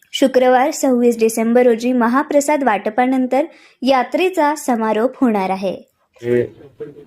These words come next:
Speaker 2: विनय विजय ढेपे, अध्यक्ष श्री खंडोबा देवस्थान बाळे.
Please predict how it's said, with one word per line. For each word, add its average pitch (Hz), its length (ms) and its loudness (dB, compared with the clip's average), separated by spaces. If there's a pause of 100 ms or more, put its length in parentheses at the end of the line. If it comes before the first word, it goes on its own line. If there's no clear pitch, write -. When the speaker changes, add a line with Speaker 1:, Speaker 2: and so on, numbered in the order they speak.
(680)
Speaker 2:
विनय 123 280 4
विजय 123 240 0
ढेपे, 117 300 -2 (140)
अध्यक्ष 113 360 -6
श्री 123 280 -6 (100)
खंडोबा 120 320 2
देवस्थान 123 540 0
बाळे. 120 560 0